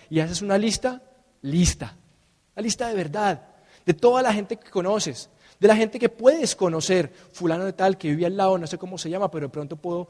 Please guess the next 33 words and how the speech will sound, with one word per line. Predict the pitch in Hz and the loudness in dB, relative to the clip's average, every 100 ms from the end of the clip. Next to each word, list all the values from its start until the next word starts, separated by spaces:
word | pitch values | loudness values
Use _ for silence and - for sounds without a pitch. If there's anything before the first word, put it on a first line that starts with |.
| - | -12
eventualmente | - 156 139 143 151 160 | -8 -8 -6 -8 -10 -12
entrar | 165 170 | -12 -10
en | 175 | -10
contacto, | 160 151 185 - 131 - - | -12 -6 -4 -4 -10 -16 -12
y | 190 | -8
haces | 214 208 | -6 -4
una | 220 | -4
lista | 220 - 214 | -6 -8 -8
grande, | 214 214 175 | -4 -2 -2
lo | 170 | -4
más | 180 | -2
grande | 202 208 208 | -2 -2 -4
que | 180 | -6
puedas. | - 196 160 117 - _ _ _ | -2 0 0 -4 -14 _ _ _
Ojalá | 185 202 214 | -4 0 0
que | 233 | -2
supere | 233 220 214 | -8 -4 -4
los | 220 185 | -4 -6
cien, | 214 226 | -6 -6
ciento | 208 196 196 | -6 -8 -10
cincuenta | 196 185 175 190 | -14 -10 -6 -2
nombres. | 196 190 135 - - _ - | 0 0 -2 -8 -18 _ -4
Pregúntale | 160 165 165 185 | -2 -2 -2 -2
a | |
tu | 180 | -2
equipo, | 147 190 143 - - | -4 -10 -10 -14 -14
una | 247 233 | -8 -4
lista | 220 240 208 165 | -2 -2 -4 -2
para | 147 139 | -2 -2
poder | 147 143 | -2 -4
empezar | 165 160 139 | -6 -8 -8
a | 147 | -4
trabajar. | 156 131 131 | -2 -2 -6